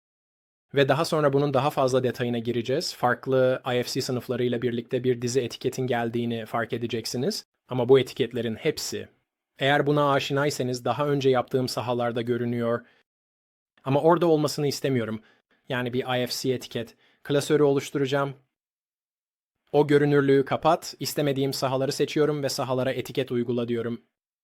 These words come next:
Ve şimdi o I F C'nin görünmesini istediğim sahada orada ve istemediğim sahalarda orada değil. Yani eğer bu geçmişte yaptığınız iş akışıysa bunun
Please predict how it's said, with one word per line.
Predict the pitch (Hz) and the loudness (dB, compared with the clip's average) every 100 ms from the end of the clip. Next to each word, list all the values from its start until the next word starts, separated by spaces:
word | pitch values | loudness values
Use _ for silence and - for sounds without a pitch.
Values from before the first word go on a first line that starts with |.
| _ _ _ - | _ _ _ -2
Ve | 156 | 0
şimdi | 180 208 175 | 2 2 2
o | 170 165 175 156 | 4 4 6 2
I | 160 | 2
F | - | 0
C'nin | 160 160 | -2 0
görünmesini | 143 143 139 131 139 131 | 0 2 2 -2 -2 -2
istediğim | - 135 131 123 | -2 -2 -2 -2
sahada | 135 123 123 127 | -2 -4 -2 0
orada | 127 120 123 120 _ _ _ _ _ _ - | 0 0 -2 -4 _ _ _ _ _ _ 0
ve | 131 | 0
istemediğim | - 139 139 135 131 | 4 6 6 4 2
sahalarda | 131 123 123 120 127 | 2 4 4 4 2
orada | 123 123 123 | 2 2 2
değil. | 123 120 - _ _ _ | 4 2 -4 _ _ _
Yani | 135 143 135 123 | 2 2 2 0
eğer | 131 131 127 120 | 0 2 0 0
bu | 127 117 - _ _ | 0 0 -4 _ _
geçmişte | 139 135 151 - 151 | 2 2 0 2 4
yaptığınız | 143 131 143 135 131 135 | 4 2 2 2 2 -2
iş | - | -4
akışıysa | 131 131 - 139 - 117 113 - - | -2 -2 -2 -2 -2 -6 -6 -10 0
bunun | 131 139 131 131 | 2 4 2 -2